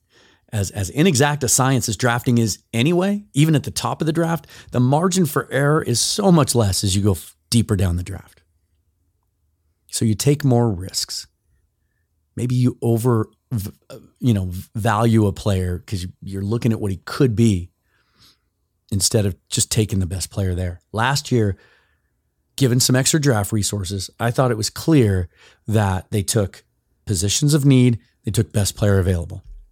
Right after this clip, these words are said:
They didn't overthink it. And what do we end up with as a result? Two starting offensive tackles who are really good and are gonna be the bookends there for years. That's a position you don't have to worry about.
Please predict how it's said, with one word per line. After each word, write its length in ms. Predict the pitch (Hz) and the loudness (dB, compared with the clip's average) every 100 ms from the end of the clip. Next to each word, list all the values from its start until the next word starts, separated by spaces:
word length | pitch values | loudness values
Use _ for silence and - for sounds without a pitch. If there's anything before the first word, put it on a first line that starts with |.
| - | -2
They 100 | 117 | 2
didn't 180 | 139 135 | 4 4
overthink 400 | 117 - 101 - | 2 0 -6 -8
it. 60 | _ _ _ _ _ _ _ _ _ _ | _ _ _ _ _ _ _ _ _ _
And 140 | 117 107 | 0 2
what 100 | 131 | 2
do 60 | |
we 140 | 139 139 | 4 4
end 140 | 139 | 4
up 140 | 156 | 4
with 180 | 190 185 | 2 2
as 160 | 120 110 | 2 2
a 40 | |
result? 420 | 110 104 135 - _ _ _ _ _ _ - | 2 4 2 2 _ _ _ _ _ _ -2
Two 160 | 139 | 0
starting 340 | 117 127 117 110 | 2 2 4 4
offensive 400 | 107 110 101 104 | 2 0 -2 0
tackles 420 | 110 104 123 117 | 0 0 -2 0
who 120 | 110 | 0
are 140 | 92 98 | 0 0
really 420 | 104 107 107 101 | 0 2 4 4
good 360 | 101 101 120 - | 4 2 2 -2
and 120 | 107 98 | -2 0
are 80 | |
gonna 160 | 92 98 | 4 4
be 180 | 98 104 | 4 2
the 120 | 95 | 2
bookends 460 | 87 - 104 101 98 | 0 0 2 2 2
there 160 | 101 | 0
for 120 | 98 | 0
years. 360 | 101 95 107 - _ _ _ _ _ _ - | 0 2 0 -2 _ _ _ _ _ _ -8
That's 160 | 113 | -4
a 40 | 104 | -2
position 360 | 101 98 - | 0 0 2
you 80 | 104 | 2
don't 180 | 101 101 | 2 0
have 120 | 95 | -2
to 80 | - | -2
worry 200 | 92 98 | -2 0
about. 240 | 98 98 | 2 0